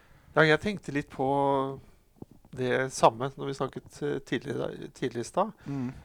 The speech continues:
Speaker 1: om ris-, hvis vi lever for fort,
Speaker 2: Mm.
Speaker 1: eh, at vi risikerer å,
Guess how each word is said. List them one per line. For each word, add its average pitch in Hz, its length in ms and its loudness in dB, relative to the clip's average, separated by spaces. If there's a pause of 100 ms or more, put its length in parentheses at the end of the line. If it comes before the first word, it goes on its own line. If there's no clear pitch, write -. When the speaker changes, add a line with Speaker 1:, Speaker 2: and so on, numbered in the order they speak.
(520)
Speaker 1:
om 135 400 -8
ris-, 123 400 -2
hvis 143 200 -12
vi 147 80 0
lever 120 240 -2
for 165 160 -2
fort, - 540 -8
Speaker 2:
Mm. 117 300 -8
Speaker 1:
eh, 147 540 -4 (480)
at 147 120 -4
vi 143 100 -4
risikerer 123 540 -6
å, 135 200 0